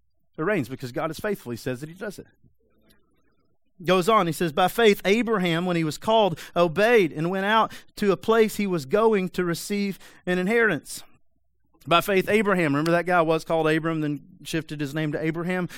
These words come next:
By faith, Abraham left everything and went out to somewhere, <laughs> right? God didn't even say where he was going. "Hey, I, I want you to leave, and if you leave, I'll do these things." "Where am I gonna go?" "Wherever I tell you to go." "Okay, sounds good. Thank you, because I believe that you are who you say you are,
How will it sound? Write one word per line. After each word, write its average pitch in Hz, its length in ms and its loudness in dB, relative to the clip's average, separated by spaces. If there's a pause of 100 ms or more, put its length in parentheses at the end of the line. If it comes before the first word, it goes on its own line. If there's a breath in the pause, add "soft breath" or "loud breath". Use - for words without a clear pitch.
(120)
By 180 140 2
faith, 196 340 2
Abraham 190 560 0
left 190 360 0
everything 180 1000 -2 (1000 loud breath)
and 156 180 -2
went 185 200 2
out 196 320 2 (560)
to 180 100 -2
somewhere, 160 500 2 (100)
<laughs> 107 80 -2
right? 170 160 0 (300 soft breath)
God 180 120 6
didn't 190 140 2
even 208 100 4
say 208 180 2
where 214 140 6
he 214 60 4
was 196 120 0
going. 180 260 4
"Hey, 175 200 2 (200 loud breath)
I, 165 100 0
I 170 80 4
want 190 200 2
you 190 80 0
to 196 60 4
leave, 196 240 2
and 156 100 -2
if 156 100 -4
you 175 80 -4
leave, 180 200 0
I'll 151 100 2
do 151 140 -4
these 151 180 -4
things." 127 320 -8 (140)
"Where 160 120 0
am 160 80 -2
I 160 60 0
gonna 160 200 -4
go?" 156 160 -2 (160 loud breath)
"Wherever 151 340 0
I 170 60 2
tell 170 200 -2
you 160 80 0
to 165 60 -2
go." 156 240 -2
"Okay, 160 280 -4
sounds 160 260 -8
good. 156 200 -6
Thank 165 220 -8
you, 135 80 -2
because 135 260 -4
I 147 60 0
believe 170 720 -2
that 151 120 -4
you 151 140 -2
are 185 240 4
who 226 100 0
you 233 180 -2
say 214 200 -2
you 165 200 -2
are, 131 200 -2